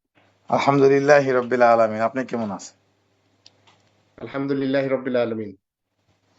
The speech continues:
Speaker 2: আজ আপনার এই ফেজ দি মুসলিম, এখান থেকে যে প্রশ্ন, মানে তিনটি প্রশ্ন আসছে, তার ভিতরে,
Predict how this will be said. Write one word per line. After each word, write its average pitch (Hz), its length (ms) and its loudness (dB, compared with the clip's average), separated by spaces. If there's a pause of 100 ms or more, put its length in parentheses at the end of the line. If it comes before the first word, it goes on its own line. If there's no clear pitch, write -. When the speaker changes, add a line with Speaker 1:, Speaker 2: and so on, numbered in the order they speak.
(140)
Speaker 2:
আজ 139 320 -2
আপনার 156 380 -2
এই 170 420 -4 (340)
ফেজ 147 320 0
দি 165 160 -6
মুসলিম, 156 680 -4 (1120)
এখান 143 340 -8
থেকে 160 220 -4
যে 156 140 -4
প্রশ্ন, 147 680 0
মানে 131 220 -4
তিনটি 143 380 -6
প্রশ্ন 147 420 -4
আসছে, 143 680 -6
তার 131 160 -6
ভিতরে, 139 540 -2